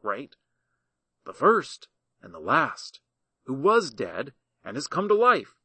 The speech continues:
says these things. I know your works, oppression, and your poverty, but you are rich,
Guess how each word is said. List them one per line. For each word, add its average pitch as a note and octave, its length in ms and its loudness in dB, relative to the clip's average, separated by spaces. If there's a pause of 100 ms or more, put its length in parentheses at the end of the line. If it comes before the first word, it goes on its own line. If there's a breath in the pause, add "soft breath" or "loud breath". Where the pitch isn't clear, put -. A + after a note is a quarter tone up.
(200)
says B2 360 -6
these C3+ 300 -4
things. - 500 -16 (1200)
I G3+ 120 -2
know A3+ 140 2
your D#2+ 180 -8
works, A2+ 520 -2 (560)
oppression, E3+ 640 -2 (540)
and D#3 360 -8
your D3+ 140 -8
poverty, C3 640 -8 (340)
but - 180 -14
you G#2 120 -6
are D3 100 2
rich, - 480 -2